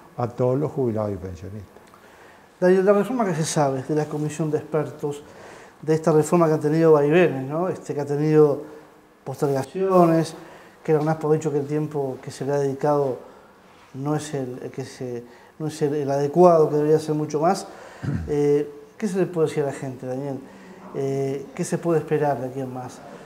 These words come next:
Speaker 2: Esta, esta, esta, de salir esta, esta reforma, ¿se hipoteca mucho a futuro, las futuras generaciones?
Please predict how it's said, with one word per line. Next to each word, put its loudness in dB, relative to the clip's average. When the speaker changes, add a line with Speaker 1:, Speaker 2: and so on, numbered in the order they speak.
Speaker 2:
Esta, -2
esta, -4
esta, 0
de 2
salir 2
esta, 2
esta -2
reforma, -4
¿se 0
hipoteca 2
mucho 0
a -4
futuro, -4
las -2
futuras -2
generaciones? -6